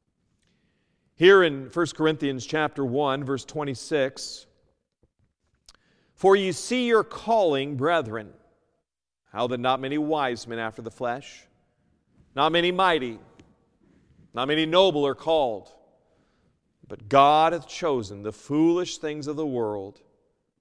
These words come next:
to confound the wise. And God hath chosen the weak things of the world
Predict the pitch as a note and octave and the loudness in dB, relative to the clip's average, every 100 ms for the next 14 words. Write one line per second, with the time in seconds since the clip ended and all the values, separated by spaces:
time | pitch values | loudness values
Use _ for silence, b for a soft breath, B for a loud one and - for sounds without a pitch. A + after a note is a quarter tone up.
0 | _ _ _ _ - - G2+ G2+ F#2 G2 | _ _ _ _ -20 -16 -14 -10 -10 -10
1 | G#2+ G2 F2 - _ - - - _ _ | -12 -12 -14 -20 _ -20 -20 -20 _ _
2 | _ _ _ _ _ _ _ G2 F2+ G2 | _ _ _ _ _ _ _ -18 -2 4
3 | A#2 C3 C3 - C#3+ C#3+ C#3+ D3 D3 F3 | 6 6 2 -2 0 0 0 -2 4 4
4 | A3 - B2+ G#2+ A2 A2 G#2 G#2+ A#2+ C3+ | 4 0 -10 -8 -6 -6 -4 -2 -2 -4
5 | B2+ | -8